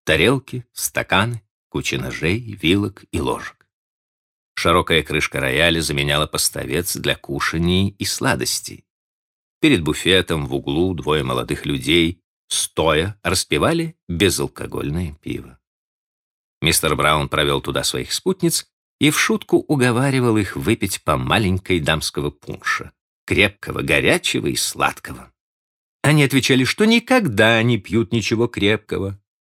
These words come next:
И он откупорил им три бутылки сельтерской воды. Потом, попросив в сторону одного из молодых людей, схватил графин и налил себе здоровую порцию виски.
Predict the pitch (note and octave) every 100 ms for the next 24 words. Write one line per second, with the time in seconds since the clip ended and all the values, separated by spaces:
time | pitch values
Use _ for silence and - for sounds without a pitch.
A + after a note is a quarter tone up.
0 | _ _ _ _ G2 D3+ G3 G3 - F#2
1 | - D#3 D3 C#3+ C3+ - F2+ C#2+ - C3+
2 | F3 F#2 F#2+ A2 - E2+ D#2+ E2+ F2 D2
3 | - - C2+ B1 - - - _ _ _
4 | _ _ _ F2+ F2 E2 E2 F2+ D#2+ E2
5 | - E2+ - _ _ _ - - - C#2
6 | C2+ C2 C2+ _ D#2+ C#2+ C2 B1 C2+ C2
7 | C2 C2+ C#2 C#2+ A2 C#3 - _ _ -
8 | - - F2 - C#2 B1 D2 D2 B2+ B2
9 | - _ - D#2+ F2 F#3 E3 - D#2+ C#2+
10 | B2+ A2+ C#3 C3+ - G1+ A#1+ - D#2+ -
11 | - C#2+ C2+ - E2+ - -